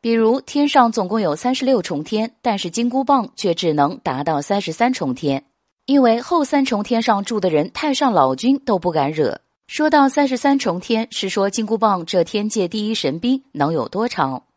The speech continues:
那么这金箍棒本来只是东海的一根定海神针，是一根黑铁，被叫做天河定底神针铁。为什么又要取名叫做如意金箍棒呢？那就来看看它的样子，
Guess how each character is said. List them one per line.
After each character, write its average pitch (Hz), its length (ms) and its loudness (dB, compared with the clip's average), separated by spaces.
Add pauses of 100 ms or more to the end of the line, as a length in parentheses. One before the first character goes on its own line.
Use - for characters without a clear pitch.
(200)
那 311 120 0
么 285 80 4
这 277 160 4
金 294 180 2
箍 294 140 0
棒 262 200 2
本 202 160 0
来 165 160 0
只 185 140 -6
是 190 160 0
东 269 220 2
海 165 160 0
的 147 80 -4
一 202 160 -6
根 247 180 2
定 254 180 0
海 131 220 -4
神 143 240 -4
针， 269 300 2
是 - 180 -6
一 214 80 -4
根 247 180 2
黑 302 220 -6
铁， - 300 -4 (260)
被 262 160 0
叫 233 180 0
做 196 280 0 (160)
天 311 240 0
河 156 240 0
定 254 280 0
底 131 300 -6
神 127 260 -2
针 233 220 0
铁。 - 280 -6 (360)
为 339 180 0
什 285 120 0
么 240 80 0
又 269 100 2
要 240 100 4
取 202 200 -4
名 165 120 -2
叫 220 200 -2
做 202 200 0
如 170 220 -4
意 233 260 -4
金 247 200 0
箍 269 120 -2
棒 277 280 0
呢？ 170 220 -6 (360)
那 311 180 -2
就 285 140 2
来 269 100 4
看 277 160 0
看 254 140 0
它 262 100 0
的 269 60 0
样 277 260 0
子， - 240 -4